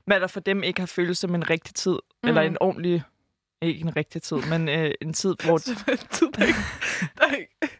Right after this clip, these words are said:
Speaker 1: hvor det har passet, ikke?
Speaker 2: På en anden
Speaker 1: For eksempel
Speaker 2: planet,
Speaker 1: i
Speaker 2: hvor
Speaker 1: gymnasiet.
Speaker 2: tiden er
Speaker 1: Altså, der er jo mange, der slår op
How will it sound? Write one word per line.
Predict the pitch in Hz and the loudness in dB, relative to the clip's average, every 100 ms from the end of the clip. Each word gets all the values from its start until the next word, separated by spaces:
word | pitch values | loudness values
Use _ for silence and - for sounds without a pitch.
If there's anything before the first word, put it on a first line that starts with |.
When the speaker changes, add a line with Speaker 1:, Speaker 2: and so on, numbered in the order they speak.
| - 339 330 277 247 202 175 _ _ | -6 -4 -2 -2 -4 -6 -10 _ _
Speaker 1:
hvor | 214 208 | 2 4
det | 208 | 4
har | |
passet, | 202 156 165 - 196 | 2 0 -2 0 2
ikke? | 254 | 4
Speaker 2:
På | 240 | 4
en | |
anden | 196 | 4
Speaker 1:
For | 220 | 4
eksempel | 208 233 208 | 6 6 4
Speaker 2:
planet, | 226 | 2
Speaker 1:
i | |
Speaker 2:
hvor | 214 | 0
Speaker 1:
gymnasiet. | 220 196 185 196 | 2 4 2 0
Speaker 2:
tiden | 185 165 | -2 -4
er | - | -2
Speaker 1:
Altså, | 185 | 0
der | 185 | 2
er | |
jo | 185 | 4
mange, | 185 180 | 2 0
der | 196 | -4
slår | - | 0
op | 165 | 0